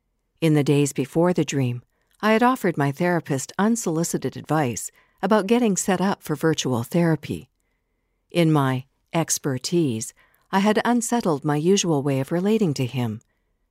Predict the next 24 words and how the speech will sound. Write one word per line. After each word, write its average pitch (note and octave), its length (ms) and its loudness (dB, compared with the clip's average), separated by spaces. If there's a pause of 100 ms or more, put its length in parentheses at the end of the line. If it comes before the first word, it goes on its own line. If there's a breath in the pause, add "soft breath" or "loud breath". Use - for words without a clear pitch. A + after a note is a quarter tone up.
more D3+ 300 2
doctor D3 540 0
than B2 260 -4
patient. D#3 640 -2 (760)
As A#3+ 80 -6
much C#4+ 220 2
as A#3 120 0
I E3+ 100 2
was D3 160 -2
uneasy D#3 680 0
about C3+ 280 -2
meeting D#3 380 0
virtually, C3 680 -4 (420)
I G3 200 4
also A3 340 2
imagined B2 580 -2
that - 160 -8
this A3 220 0
new G3+ 140 2
setup F3+ 500 -2
was D#3 140 -4
uncomfortable F#3+ 760 -2
for C#3+ 200 -6
him. F3 460 0